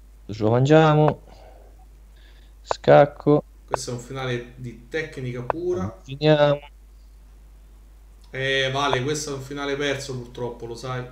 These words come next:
Speaker 1: Questo mettiamo qua. Questo lo mettiamo qua.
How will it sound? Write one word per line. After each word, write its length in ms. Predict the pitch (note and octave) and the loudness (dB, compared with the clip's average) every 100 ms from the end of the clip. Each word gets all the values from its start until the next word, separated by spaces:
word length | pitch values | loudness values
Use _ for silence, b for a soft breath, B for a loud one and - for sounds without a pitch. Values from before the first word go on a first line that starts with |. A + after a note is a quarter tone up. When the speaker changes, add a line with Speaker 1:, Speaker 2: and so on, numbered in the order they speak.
| - - - - - - - - - - - - - - | -18 -20 -20 -20 -20 -20 -20 -20 -20 -10 -10 -10 -20 -20
Speaker 1:
Questo 240 | - - - | -20 -16 -12
mettiamo 300 | - B2+ G2 | -2 2 2
qua. 420 | - C3+ C#3 - B B B B B - - - - - - b b b b - | 4 6 6 2 B B B B B -20 -20 -20 -20 -20 -20 b b b b -20
Questo 400 | - B2+ - G2+ | 0 0 2 2
lo 180 | G#2+ C3 | 6 6
mettiamo 800 | G2+ F#2+ B2+ C#3 C3 G#2 F#2+ - - - - - - - - - | 6 4 8 10 10 6 2 -4 -16 -20 -20 -20 -20 -20 -20 -20
qua. 880 | - - A2+ A2 A2 G#2+ G2+ A#2+ D#3 | -20 -10 0 4 8 10 10 8 6